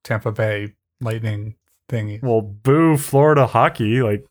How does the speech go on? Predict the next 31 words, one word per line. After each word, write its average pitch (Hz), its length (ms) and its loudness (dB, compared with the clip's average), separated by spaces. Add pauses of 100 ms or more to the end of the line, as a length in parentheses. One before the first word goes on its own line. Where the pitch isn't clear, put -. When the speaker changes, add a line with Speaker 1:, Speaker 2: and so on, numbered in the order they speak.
(180)
Speaker 2:
that's, 156 340 -2
that's 175 240 -2
fake 156 260 0
snow. 95 380 -6
Speaker 1:
Exactly. 123 680 -2
Speaker 2:
Boo 151 200 2
fake 139 240 2
snow. 120 380 -2
Speaker 1:
Yes. - 460 -4
So 117 400 2
Speaker 2:
Colorado 131 380 4
never 107 240 2
uses 101 260 -2
fake 104 220 2
snow. 117 300 2 (180)
I'm 131 140 2
sure 165 220 2
never. 131 440 2
Not 131 180 4
on 135 140 2
any 160 200 2
of 156 80 2
your 143 140 4
ski 139 160 -2
resorts 113 460 2
do 117 100 -6
you 120 120 -2
ever 139 260 2
use 127 240 2
fake 110 240 0
snow. 92 340 -8